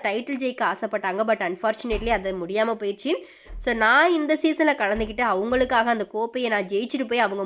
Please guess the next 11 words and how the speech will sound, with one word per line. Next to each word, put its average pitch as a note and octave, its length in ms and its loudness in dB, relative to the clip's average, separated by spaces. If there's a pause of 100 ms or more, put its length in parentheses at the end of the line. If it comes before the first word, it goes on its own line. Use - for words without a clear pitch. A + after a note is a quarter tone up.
முன்னாடி A#3+ 400 2
நின்னு C4+ 300 2
என்னுடைய A3 360 2
லவ்வை A3+ 320 -2
நான் A#3+ 160 0
காமிப்பேன் G3+ 400 0
அப்படிங்கிற F3+ 300 -4
மாதிரியா F3 260 -4 (100)
சொன்னாரு. F#3+ 360 2 (500)
But G#3 200 -2
அதுவுமே C4 300 2